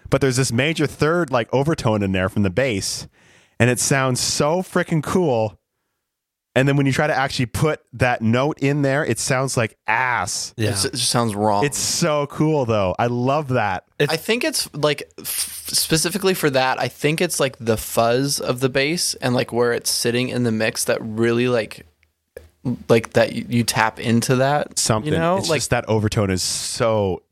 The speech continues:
Speaker 1: prominent. I don't know
Speaker 3: Yeah.
Speaker 1: why.
Speaker 3: It's interesting, but it, like, if it wasn't there, it would change the whole vibe of the song. Like, it's not something that you would be like, like, someone like me or Parker or Cooper would be like, "Ooh, we noticed the,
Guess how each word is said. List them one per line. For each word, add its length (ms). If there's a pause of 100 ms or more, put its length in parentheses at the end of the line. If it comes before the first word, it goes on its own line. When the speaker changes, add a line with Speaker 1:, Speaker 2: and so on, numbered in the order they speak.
Speaker 1:
prominent. 580
I 120
don't 100
know 160
Speaker 3:
Yeah. 220
Speaker 1:
why. 100 (360)
Speaker 3:
It's 160
interesting, 420
but 180
it, 100
like, 220 (120)
if 280
it 120
wasn't 360
there, 240
it 40
would 140
change 300
the 80
whole 240
vibe 360
of 180
the 120
song. 500
Like, 220 (300)
it's 160
not 120
something 360
that 100
you 140
would 160
be 140
like, 340 (160)
like, 240
someone 260
like 180
me 200
or 120
Parker 380
or 60
Cooper 340
would 160
be 140
like, 220 (520)
"Ooh, 140
we 120
noticed 380
the, 180